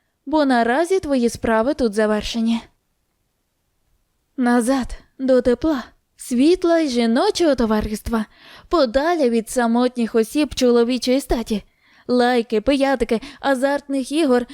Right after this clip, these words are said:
і всіх інших військових насолод. Подалі.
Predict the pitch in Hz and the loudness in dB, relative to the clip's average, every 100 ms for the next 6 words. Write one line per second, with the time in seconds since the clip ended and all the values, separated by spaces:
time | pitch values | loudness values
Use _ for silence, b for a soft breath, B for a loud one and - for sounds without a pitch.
0 | B - 269 240 - 233 214 240 277 359 | B -4 0 0 0 -2 0 0 0 2
1 | 359 269 233 208 - 214 208 202 220 214 | 0 2 0 0 0 0 0 -2 -4 -2
2 | 214 214 226 - b b b b - 311 | -4 -4 -6 -8 b b b b 0 2
3 | 220 208 208 | 2 -2 -6